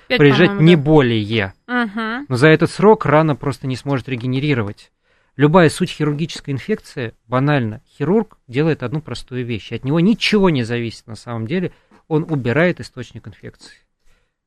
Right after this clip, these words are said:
Speaker 2: Нагноение, вскрыто нагноение. Хирургическое трав-, ну, хирургическое какое-то осложнение — убрать инородные тела, дать почистить рану, дожить, пока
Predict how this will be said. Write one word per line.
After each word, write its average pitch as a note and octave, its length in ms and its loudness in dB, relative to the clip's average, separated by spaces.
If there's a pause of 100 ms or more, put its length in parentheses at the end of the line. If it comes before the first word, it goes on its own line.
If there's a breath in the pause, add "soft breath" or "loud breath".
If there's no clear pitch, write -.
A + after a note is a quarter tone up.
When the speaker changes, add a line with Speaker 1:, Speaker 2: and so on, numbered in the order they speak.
(220)
Speaker 2:
Нагноение, D3 720 0 (360)
вскрыто C#3+ 380 -4
нагноение. G#2+ 640 -4 (1200)
Хирургическое D3 960 -2
трав-, F3 500 0
ну, D3+ 100 0
хирургическое D#3+ 640 -6
какое-то B2+ 340 -4
осложнение — B2+ 600 -4 (320 soft breath)
убрать C#3 440 0
инородные C#3+ 680 0
тела, E3+ 400 -2
дать C3+ 640 -6
почистить C#3 500 -10
рану, B2+ 240 -2
дожить, B2+ 360 -4
пока A#2+ 500 -4